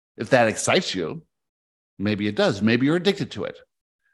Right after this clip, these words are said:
Maybe there's something in the emotion of going from very low to very high to very low to very high. Maybe you're accustomed to it. And if you look at this idea of neutrality where,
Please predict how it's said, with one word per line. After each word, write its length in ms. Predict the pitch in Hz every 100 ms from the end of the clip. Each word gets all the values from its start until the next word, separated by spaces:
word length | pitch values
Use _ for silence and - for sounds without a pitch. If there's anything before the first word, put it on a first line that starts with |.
| _
Maybe 460 | 113 131 190 202 175
there's 280 | 151 139 -
something 560 | - 202 202 180 170
in 160 | 151 147
the 140 | 143
emotion 1040 | 135 131 139 185 185 - 98 92 113 151 147 _ _ _ _
of 100 | 117
going 280 | 131 123 123
from 600 | 127 127 110 104 101 - _
very 340 | 107 98 131 175
low 260 | 127 131
to 120 | 135
very 220 | 95 104 165
high 300 | 139 98 104
to 120 | 95
very 260 | 95 151
low 220 | 117 104 104
to 120 | 107
very 200 | 104 104
high. 320 | 104 92 92
Maybe 260 | 117 117 110
you're 200 | 117 143
accustomed 520 | 143 - 247 160 104
to 120 | 58
it. 100 | - _ _ _ _ _ _ _ _ _ _ _ _ _
And 220 | 165 180
if 100 | 180
you 60 | 202
look 140 | 254
at 100 | 233
this 140 | 170 156
idea 200 | 151 139
of 80 | 120
neutrality 500 | 117 185 202 165 120
where, 480 | 107 92 90 98